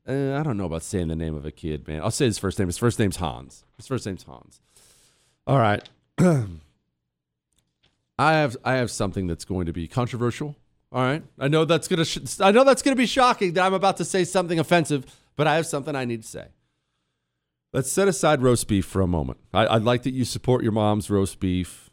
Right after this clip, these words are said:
I enjoy roast beef. All right, Chris, will you please grow up?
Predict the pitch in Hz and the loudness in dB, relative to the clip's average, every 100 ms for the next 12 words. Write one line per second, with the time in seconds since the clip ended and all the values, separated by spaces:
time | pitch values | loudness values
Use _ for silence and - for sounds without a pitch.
0 | - 135 175 196 269 165 90 - 95 - | -4 0 0 2 0 0 -8 -10 -16 -18
1 | _ _ _ _ _ _ _ _ 123 147 | _ _ _ _ _ _ _ _ -6 -6
2 | - - _ - 233 - - - 240 285 | -6 -14 _ -4 -4 -4 -14 -10 -4 -2
3 | 311 - 156 98 - - 95 78 76 76 | -2 -4 -6 -6 -8 -8 -6 -4 -8 -10